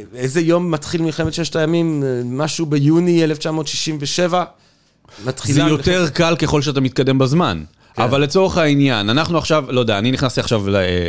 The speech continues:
Speaker 2: למבנה פה, אוקיי? אני טוען, עכשיו אנחנו ניפרד, כן, נסיים את הפרק הזה, אנחנו ניפרד, אני ארד למטה, אני אספר, "וואי, נכנסתי בדלת, אה, ג'רמי הוריד לי סטירה." אתה תספר, ג'רמי, אה, אני, נתתי לו
Speaker 1: אירח אותך
Speaker 2: חיבוק.
Speaker 1: יפה, כן.
Speaker 2: אירח חיבוק, נתן לי חיבוק.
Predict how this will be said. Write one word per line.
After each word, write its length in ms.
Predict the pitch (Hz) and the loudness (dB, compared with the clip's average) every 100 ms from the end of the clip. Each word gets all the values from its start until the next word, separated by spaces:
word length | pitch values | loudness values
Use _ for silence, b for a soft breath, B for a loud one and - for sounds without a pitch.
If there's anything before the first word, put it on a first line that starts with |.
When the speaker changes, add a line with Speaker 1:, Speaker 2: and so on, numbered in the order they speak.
| 90 87 | 0 0
Speaker 2:
למבנה 400 | 87 95 104 117 | 0 0 0 0
פה, 200 | 101 80 69 _ _ _ 107 | -2 -6 -12 _ _ _ -6
אוקיי? 360 | 117 165 156 139 b b b b b _ _ 110 | -2 0 -2 -4 b b b b b _ _ -2
אני 180 | 160 | -2
טוען, 380 | 208 165 131 156 | 0 2 2 2
עכשיו 240 | 123 - 165 | 0 0 0
אנחנו 180 | 156 | 2
ניפרד, 520 | 143 123 101 98 123 156 | -2 0 0 2 0 0
כן, 240 | 131 131 107 | -2 0 0
נסיים 280 | 95 107 117 | -2 -2 -2
את 60 | |
הפרק 340 | 120 107 110 120 | -2 0 0 0
הזה, 140 | 151 | -2
אנחנו 180 | 135 107 | -2 -2
ניפרד, 380 | 98 - 143 139 | -4 0 0 0
אני 180 | 113 110 | 0 0
ארד 160 | 107 | 0
למטה, 400 | 98 98 131 180 | 0 0 -2 -2
אני 100 | 135 | -4
אספר, 380 | 107 117 135 110 | -4 -4 -2 -2
"וואי, 200 | 113 - | -4 -6
נכנסתי 300 | - 113 117 | -8 -10 -6
בדלת, 400 | 98 113 113 - | -2 0 -2 -2
אה, 160 | 107 92 | -2 -2
ג'רמי 220 | 107 101 | -2 -2
הוריד 140 | 92 | -2
לי 60 | 95 | -4
סטירה." 300 | - 90 78 - _ _ _ _ _ _ - | -6 -8 -8 -12 _ _ _ _ _ _ -4
אתה 100 | 165 | -2
תספר, 540 | 202 160 - 85 85 - b b b b _ _ _ | -2 -4 -4 -2 -4 -6 b b b b _ _ _
ג'רמי, 360 | - 76 78 76 - | -12 -12 -10 -12 -8
אה, 240 | 80 85 | -6 -6
אני, 260 | 80 82 90 | -6 -6 -8
נתתי 120 | 87 | -10
לו 60 | - | -4
Speaker 1:
אירח 80 | 120 | -4
אותך 100 | - | 0
Speaker 2:
חיבוק. 240 | 202 196 | 0 2
Speaker 1:
יפה, 180 | 117 - 98 _ | 0 -4 -10 _
כן. 100 | - | -8
Speaker 2:
אירח 220 | 98 95 | -2 -2
חיבוק, 240 | 147 170 202 | -2 -2 0
נתן 280 | 110 87 113 | 0 -2 -2
לי 60 | |
חיבוק. 340 | - 254 262 | 0 0 -2